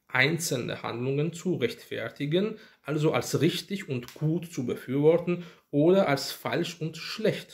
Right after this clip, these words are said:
zu verwerfen. Dies kann auf unterschiedlichem Weg erfolgen, etwa durch die Bezugnahme auf mögliche Folgen, und das ist sehr wichtig, Bezugnahme auf mögliche Folgen. Halten wir das fest,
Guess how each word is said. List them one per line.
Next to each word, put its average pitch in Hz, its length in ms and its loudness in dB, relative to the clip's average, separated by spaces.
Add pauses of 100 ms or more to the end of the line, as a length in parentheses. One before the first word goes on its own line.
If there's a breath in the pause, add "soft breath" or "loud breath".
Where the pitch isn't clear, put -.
zu - 240 -10
verwerfen. - 560 -8 (1160)
Dies 139 260 -4
kann 214 180 0
auf 170 160 2
unterschiedlichem 156 600 -2
Weg 147 280 2
erfolgen, 113 600 -4
etwa 123 260 -4
durch 117 280 -6
die - 220 -12 (340 soft breath)
Bezugnahme 185 720 0
auf 135 240 2 (140)
mögliche 185 560 4
Folgen, 175 760 8
und 120 160 -10
das 127 160 -10
ist 147 140 -12
sehr 113 200 -4
wichtig, - 440 -12
Bezugnahme 156 760 -2
auf 131 200 -2 (400 loud breath)
mögliche 131 480 -2
Folgen. 120 640 4
Halten 185 260 -4
wir 147 80 0
das 110 200 0
fest, - 460 -2